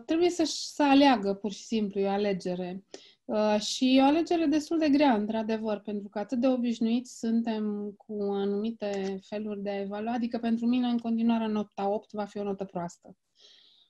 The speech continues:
Pur și simplu, pentru că atât de mult am învățat lucrul ăsta în școală, încât nu.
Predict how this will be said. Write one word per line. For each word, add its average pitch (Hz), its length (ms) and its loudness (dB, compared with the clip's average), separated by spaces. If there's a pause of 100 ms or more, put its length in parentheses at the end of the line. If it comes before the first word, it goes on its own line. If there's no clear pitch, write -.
(220)
Pur 262 180 6
și 247 140 0
simplu, 180 640 -2
pentru 214 320 0
că 214 140 -2
atât 208 480 2
de 226 100 6
mult 226 440 8
am 202 180 2
învățat 208 520 0
lucrul 202 360 -4
ăsta 202 280 -2
în 190 80 0
școală, 247 480 2
încât 233 360 4
nu. 202 360 0